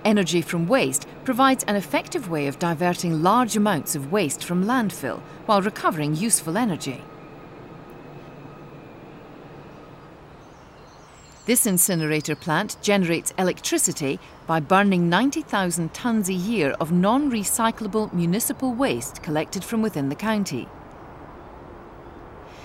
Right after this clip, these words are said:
It was commissioned in two thousand and three and is one of a number of incinerators that collectively play a key role in achieving the county's challenging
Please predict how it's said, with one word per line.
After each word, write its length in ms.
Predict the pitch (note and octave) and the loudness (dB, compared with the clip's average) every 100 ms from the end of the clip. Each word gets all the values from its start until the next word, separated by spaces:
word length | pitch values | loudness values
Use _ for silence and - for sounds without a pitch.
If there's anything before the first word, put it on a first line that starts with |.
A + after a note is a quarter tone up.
| - | -4
It 120 | - | -2
was 100 | F#3 | -2
commissioned 460 | - G3+ G3 - C#4 | 0 2 2 4 4
in 140 | B3 | 4
two 200 | - G3 | 2 -2
thousand 440 | E3 D#3+ D3+ E3 D#3+ | 0 0 0 0 -2
and 120 | D#3+ | -2
three 400 | - C4 E3+ A#2+ - - - | 0 0 2 -2 -8 -18 -4
and 140 | A3 | 0
is 120 | B3 C#4+ | 2 4
one 160 | E4 | 4
of 100 | B3+ | 6
a 40 | B3+ | 8
number 340 | D#4 C#4+ D#3 | 8 6 4
of 100 | D3 | 0
incinerators 840 | D3 - E3+ D3 C#3+ C#3+ G3+ G#3 | 0 2 2 0 0 -2 -4 -6
that 160 | - - | -8 0
collectively 640 | G#3+ C#4+ - C#3+ C3 D3 | 2 2 0 -6 -4 -4
play 300 | F3 G#3 F#3+ | -4 -2 0
a 100 | - F#3 | -2 -6
key 260 | - D#4+ D4+ | -2 2 4
role 420 | C4+ C#4+ D3+ B2 | 4 4 4 0
in 120 | - | -2
achieving 480 | D3+ - G#3+ F#3+ F3+ | -4 0 0 2 0
the 80 | D#3+ | -2
county's 500 | - A#3 A3+ A3+ - | -2 0 0 -2 -4
challenging 640 | - E4+ B3+ D3 D3 C#3+ | -2 2 2 2 0 -2